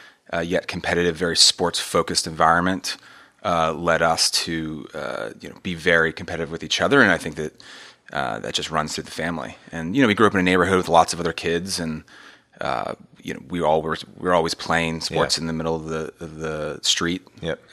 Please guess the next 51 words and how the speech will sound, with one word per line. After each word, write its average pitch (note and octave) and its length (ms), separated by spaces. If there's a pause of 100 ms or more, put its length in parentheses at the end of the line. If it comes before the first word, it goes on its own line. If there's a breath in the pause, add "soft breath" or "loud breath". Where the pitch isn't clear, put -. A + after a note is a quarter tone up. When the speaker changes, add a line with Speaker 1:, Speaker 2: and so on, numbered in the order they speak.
Speaker 1:
outside D#2+ 260
our D2+ 80
house, D#2+ 380
and D#2 80
it D2+ 40
just D#2+ 200
got D#2 200
competitive. - 640
And, D#2+ 300 (500 loud breath)
you D2+ 100
know, C2 200 (320)
you F#2+ 180
and F2+ 80
I F2+ 160
always E2 320
opted D#2+ 380
to D2 60
play D#2+ 260
with D#2+ 240
each - 180
other D2 360 (140)
pretty B2 140
much G#2 200
in - 140
everything, E2+ 560
but - 100
it - 20
was G2 100
mostly A2 260
because F#2+ 240
we F2 80
would E2+ 120
take F#2 160
each F2+ 100
other's D#2+ 160
heads F2+ 340
off D2 400 (160 loud breath)
Speaker 2:
Yeah. G2 220
Speaker 1:
if G2+ 100
we A2 60
were G2+ 40
playing G2 180
against F2+ 240
each - 40
other, F2 120
which C3+ 160
is D3+ 120
not C3 240
atypical F#2+ 800 (240)
to G#2 160
most F#2+ 500